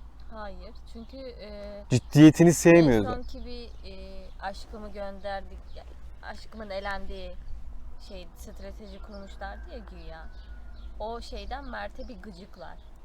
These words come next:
Speaker 1: O yüzden kızların ikisi de birbirini ya da Sercan'ı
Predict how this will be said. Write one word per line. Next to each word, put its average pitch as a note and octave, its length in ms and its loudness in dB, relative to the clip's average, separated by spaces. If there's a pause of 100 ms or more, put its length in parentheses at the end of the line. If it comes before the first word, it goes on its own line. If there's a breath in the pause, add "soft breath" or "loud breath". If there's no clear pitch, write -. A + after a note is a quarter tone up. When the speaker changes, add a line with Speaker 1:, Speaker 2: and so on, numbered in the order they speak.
(880)
Speaker 1:
O G#3+ 60 -8
yüzden A3+ 320 -10
kızların G#3+ 400 -14
ikisi A3+ 320 -16
de G#3+ 220 -12
birbirini G3+ 680 -14
ya F#3+ 120 -10
da G#3 60 -12
Sercan'ı F#3+ 680 -10